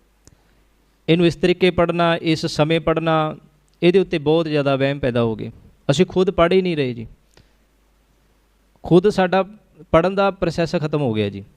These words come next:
ਕਿਸੇ ਸਮੇਂ ਹੁੰਦਾ ਸੀ ਜੀ, ਕਈ ਸਾਲਾਂ ਪਹਿਲਾਂ ਸਹਿਜ ਪਾਠ ਸਾਹਿਬ ਅਰਥਾਂ ਸਮੇਤ ਗੁਰਸਿੱਖ ਪੜ੍ਹ ਰਹੇ ਸੀ।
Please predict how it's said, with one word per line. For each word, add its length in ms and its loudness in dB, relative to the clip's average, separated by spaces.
ਕਿਸੇ 240 2
ਸਮੇਂ 220 -2
ਹੁੰਦਾ 280 2
ਸੀ 120 -6
ਜੀ, 100 -4
ਕਈ 220 0
ਸਾਲਾਂ 320 -2
ਪਹਿਲਾਂ 420 -2
ਸਹਿਜ 320 2
ਪਾਠ 220 -2
ਸਾਹਿਬ 400 -2
ਅਰਥਾਂ 260 -4
ਸਮੇਤ 300 -4
ਗੁਰਸਿੱਖ 400 -4
ਪੜ੍ਹ 200 0
ਰਹੇ 160 -2
ਸੀ। 220 -14